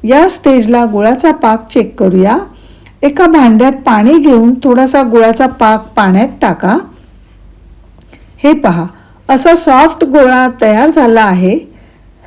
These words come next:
एकदम काचेसारखा टणक आपल्याला करायचा नाही. गुळाचा पाक मऊ ठेवायचा आहे. या स्टेजला वेलची पावडर एक चमचा, अर्धा छोटा चमचा बेकिंग सोडा,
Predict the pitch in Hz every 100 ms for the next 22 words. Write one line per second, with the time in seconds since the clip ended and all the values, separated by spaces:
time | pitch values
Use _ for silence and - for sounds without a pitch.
0 | _ - 285 233 330 370 370 - - 220
1 | 202 302 320 311 294 302 - - 214 302
2 | 339 277 262 240 240 226 196 190 214 220
3 | 262 240 196 214 370 - - _ _ 226
4 | 254 330 359 415 392 277 247 240 - -
5 | 233 214 254 359 339 226 208 196 214 180
6 | 180 190 196 - - _ - 269 359 -
7 | 359 330 294 277 247 240 208 196 190 -
8 | 285 247 202 190 202 202 - 247 285 -
9 | 190 180 202 302 349 - - - 240 226
10 | 285 349 370 339 320 302 247 240 233 208
11 | 196 - 285 302 233 180 175